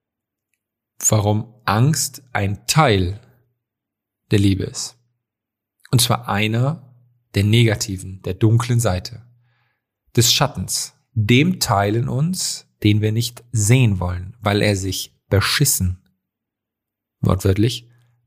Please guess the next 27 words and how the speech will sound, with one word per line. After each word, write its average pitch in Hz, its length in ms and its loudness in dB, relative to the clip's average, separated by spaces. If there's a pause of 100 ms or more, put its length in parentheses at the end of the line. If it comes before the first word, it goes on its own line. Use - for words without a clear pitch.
(120)
anfühlt. - 540 -2 (1300)
Und 127 100 4
ich 120 60 6
glaube, 147 280 2
dass 123 140 0
viele, 151 200 2
viele 127 160 0
Menschen 120 300 2
da 117 60 0
draußen, 113 380 2
und 117 80 2
ich 113 160 -4
war 117 100 4
das - 180 -2
auch 151 260 2
lange 147 500 0 (1080)
und 123 160 4
bin 135 120 6
es 120 140 2
manchmal 104 260 -2
immer 143 160 4
noch, 107 320 -4 (120)
abhängig 147 680 0
von 101 280 -4
positiven 117 600 0
Gefühlen 95 340 -10
sind. 110 300 -18